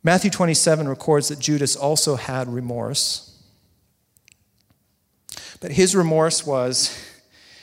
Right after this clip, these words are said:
he, he takes the money, the thirty coins that he had gotten from the temple, and he, and he goes back to the temple and he, he kind of chucks them at the, chucks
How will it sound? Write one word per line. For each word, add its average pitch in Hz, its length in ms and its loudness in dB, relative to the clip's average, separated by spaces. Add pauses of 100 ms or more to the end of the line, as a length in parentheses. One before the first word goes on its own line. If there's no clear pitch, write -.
(760)
he, - 260 -10
he 143 220 -10
takes 175 300 -2
the 175 80 -2
money, 151 400 2
the 147 160 0
thirty 160 320 2
coins 160 440 -2
that 160 120 -6
he 160 120 -8
had 143 120 -8
gotten 151 240 -4
from 151 180 -12
the 143 80 -10
temple, 147 360 -10
and 131 100 -10
he, 135 160 -14
and 139 80 -10
he 127 60 -8
goes 143 240 -4
back 160 340 2
to - 80 -2
the 165 120 -2
temple 160 380 -4
and 139 80 -6
he, 135 120 -10
he 123 160 -12
kind 151 240 -4
of 127 100 -6
chucks - 380 2
them 170 120 -2
at 147 140 -4
the, 127 180 -6 (400)
chucks - 360 -2